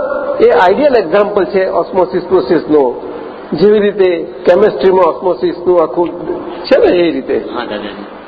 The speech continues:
Speaker 1: સમજાયું? કેમેસ્ટ્રીમાં તમે જાણો છો.
Speaker 2: હા દાદાજી.
Speaker 1: એને કઈ વિગત કહેવાની જરૂર નથી મારે.
Speaker 2: બરાબર દાદાજી.
Speaker 1: હમ? ઓસ્મોસિસ પ્રોસેસમાં શું થાય?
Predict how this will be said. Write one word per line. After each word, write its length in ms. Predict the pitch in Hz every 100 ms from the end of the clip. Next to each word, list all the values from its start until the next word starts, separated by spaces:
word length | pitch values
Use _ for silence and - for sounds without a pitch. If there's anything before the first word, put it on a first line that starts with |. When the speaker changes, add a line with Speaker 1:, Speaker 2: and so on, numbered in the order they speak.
| -
Speaker 1:
સમજાયું? 340 | 151 185 226 -
કેમેસ્ટ્રીમાં 560 | 165 190 - 202 202
તમે 200 | 190 202
જાણો 320 | 202 196 165 143
છો. 360 | 120 - - 127
Speaker 2:
હા 100 | 127
દાદાજી. 420 | 123 107 101 -
Speaker 1:
એને 140 | 175 185
કઈ 160 | 196
વિગત 280 | 165 170 185
કહેવાની 260 | 185 185 180
જરૂર 280 | 175 170 160
નથી 160 | 143
મારે. 320 | 127 123 120 - 120
Speaker 2:
બરાબર 280 | 120 117
દાદાજી. 960 | 107 101 98 101 - - - - - -
Speaker 1:
હમ? 240 | 170 254 294 - - - - - - - - - - - - - - 196
ઓસ્મોસિસ 440 | - 269 269 269
પ્રોસેસમાં 640 | 269 240 262 262 254 233
શું 160 | 269 277
થાય? 260 | 247 269